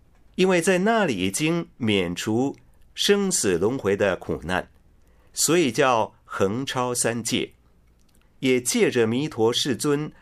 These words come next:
和两大菩萨的愿力，和他们各种应化身的度化，可以很稳定的修行，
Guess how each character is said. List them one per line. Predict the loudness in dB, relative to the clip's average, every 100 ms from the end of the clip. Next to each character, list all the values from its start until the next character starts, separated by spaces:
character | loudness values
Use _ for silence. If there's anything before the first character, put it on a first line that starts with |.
| -14
和 | -2 -2 2
两 | 2 0 -2 -2
大 | -2 -2
菩 | -2 -2
萨 | 0 0
的 |
愿 | 2 2 0
力， | -2 -4 -8 _ _ _ -8
和 | 0 0
他 | 0 0
们 | 0
各 | 0 0
种 | 2 2 0 -4 -16 -2
应 | 0 0 0
化 | 0 2 2
身 | 0 0
的 | -2
度 | 0 0 -2
化， | -2 -2 -4 _ _ _ _ -2
可 | 2
以 | 4 2
很 | 0 0
稳 | 2 2 0 -4
定 | -2 0
的 | -2
修 | 0 -2
行， | 0 -2 -2 -4